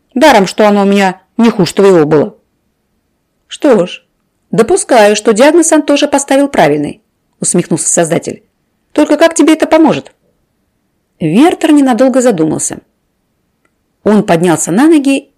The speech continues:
и задрал голову к розовеющим небесам. Через минуту он решительно повернулся к другу.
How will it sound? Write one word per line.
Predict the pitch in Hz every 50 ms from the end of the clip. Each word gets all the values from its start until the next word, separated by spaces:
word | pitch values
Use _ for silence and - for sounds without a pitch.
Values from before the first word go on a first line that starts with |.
| _ -
и | 196
задрал | 175 156 175 170 151 170 170 160 151
голову | 151 208 254 254 226 220 214 208
к | 214
розовеющим | - 180 147 143 160 151 156 190 202 196 - - 180 175
небесам. | 175 160 151 143 - - 147 131 - - _ _ _ _ _ _ _ _ _ _ _ _ _ -
Через | - 247 277 269
минуту | 285 302 330 359 359 -
он | 294 277 - 254 247 240
решительно | 233 226 - 302 - 269 262 254
повернулся | - 190 175 185 214 214 220 196
к | 165
другу. | 151 160 151 127 - 123 - -